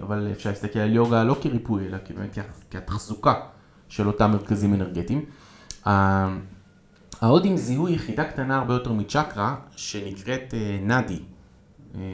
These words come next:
זה בשפה, אפשר לקרוא לה, אה, המרכז האנרגיה הקטן, איזשהו גלגל. אה, טוב, להודים לא היה מיקרוסקופ, לא היה יכולות לראות מעבר. אם, אה,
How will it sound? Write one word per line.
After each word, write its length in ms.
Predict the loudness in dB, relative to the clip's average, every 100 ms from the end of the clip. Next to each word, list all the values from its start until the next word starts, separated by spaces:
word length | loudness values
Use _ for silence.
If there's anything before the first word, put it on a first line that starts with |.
| -8 -10 -14 -18 -14
זה 140 | -10 -6
בשפה, 760 | -2 -2 -2 -6 -10 -2 0 0 -4 -18 -20 -20
אפשר 160 | -8 -4
לקרוא 280 | -2 2 4
לה, 320 | 6 4 0 -4
אה, 260 | -6 -6 -6
המרכז 360 | -4 -4 -2 -2
האנרגיה 340 | 0 0 -2
הקטן, 440 | -4 -4 -2 -2 -6 -12 -20 -20 _ _ -6
איזשהו 300 | -6 -4 2
גלגל. 320 | 4 4 2 0 -8 -18 -20 -20 -20 -16 -2
אה, 100 | 0 4
טוב, 160 | 4
להודים 320 | 6 4 4 4
לא 60 |
היה 100 | 4
מיקרוסקופ, 600 | 2 0 -8 -6 -6 -4 -2
לא 100 | 0
היה 140 | 0
יכולות 380 | 0 0 0 0
לראות 320 | -2 -2 0
מעבר. 400 | -2 -2 -2 -4 -2
אם, 260 | 0 2 2
אה, 180 | 2